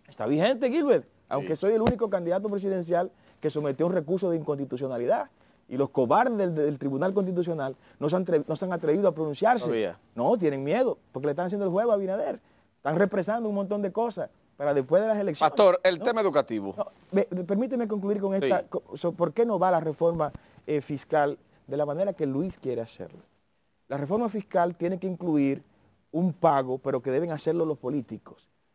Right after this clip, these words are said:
Speaker 1: El P R M, además, como dije, de recibir dinero del narcotráfico,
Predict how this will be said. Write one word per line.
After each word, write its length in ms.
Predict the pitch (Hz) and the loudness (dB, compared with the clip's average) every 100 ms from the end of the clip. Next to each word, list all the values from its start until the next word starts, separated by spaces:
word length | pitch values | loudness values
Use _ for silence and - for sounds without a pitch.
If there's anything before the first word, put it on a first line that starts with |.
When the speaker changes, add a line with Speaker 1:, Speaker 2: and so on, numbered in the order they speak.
| - | -14
Speaker 1:
El 100 | 120 | -2
P 100 | 175 | 0
R 200 | 208 214 | 2 2
M, 140 | 214 | 2
además, 320 | 180 160 180 | 2 2 0
como 200 | 165 156 | -2 0
dije, 200 | 156 160 | 0 2
de 80 | 135 | 0
recibir 340 | 127 123 131 170 | -2 -4 -4 -2
dinero 220 | 165 170 | 0 0
del 100 | 165 | 0
narcotráfico, 760 | 156 156 147 113 104 120 123 | -2 -4 -2 -4 -4 -10 -12